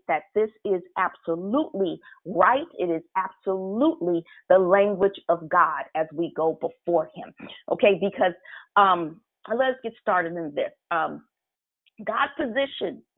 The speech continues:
you with confidence in your authority to do something on this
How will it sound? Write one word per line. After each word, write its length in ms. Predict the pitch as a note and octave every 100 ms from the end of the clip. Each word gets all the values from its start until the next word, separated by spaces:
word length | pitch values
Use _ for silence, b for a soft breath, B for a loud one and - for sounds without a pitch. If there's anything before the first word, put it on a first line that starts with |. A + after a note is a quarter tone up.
| _ _
you 580 | D#3 E3+ A#3+ F#3+ B2+ - b b _
with 180 | A#3 F#4+ - -
confidence 640 | A#3 G#3 A3 - - - - _ _ -
in 280 | G#3 B3
your 320 | A3 B3 B3 A#3+
authority 960 | A3+ A3+ - C#4 C#4 C#4 - E3 - - b b b _ -
to 100 | F#3+
do 200 | A3 A3 - _
something 560 | C4+ B3+ - D3+ C3+ C3+ b b b D#3+
on 180 | E3
this 120 | D3